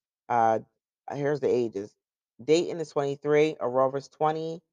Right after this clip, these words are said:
and Brianna's eighteen. Dayton and Aurora are currently attending school at Northern Arizona University. I don't like that they tell where they're going to school. You know, people get stalkerish.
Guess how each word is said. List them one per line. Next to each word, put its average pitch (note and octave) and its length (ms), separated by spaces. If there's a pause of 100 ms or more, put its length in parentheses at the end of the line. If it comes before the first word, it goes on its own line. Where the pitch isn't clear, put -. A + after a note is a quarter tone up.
(260)
and C3+ 120
Brianna's B2+ 360
eighteen. A2 480 (480)
Dayton C#3+ 220
and C#3+ 80
Aurora C3+ 340
are A#2+ 100
currently C3 460
attending C3+ 640
school D3+ 460
at A2+ 220
Northern C3+ 600 (280)
Arizona B2 380
University. A#2 460
I A2 60
don't G3 100
like F3 200
that C3 120
they A#2 260 (200)
tell B2+ 220
where A#2+ 120
they're A#2+ 100
going A#2+ 160
to A#2 60
school. C3 420 (100)
You - 80
know, C3 300
people - 200
get - 100
stalkerish. - 640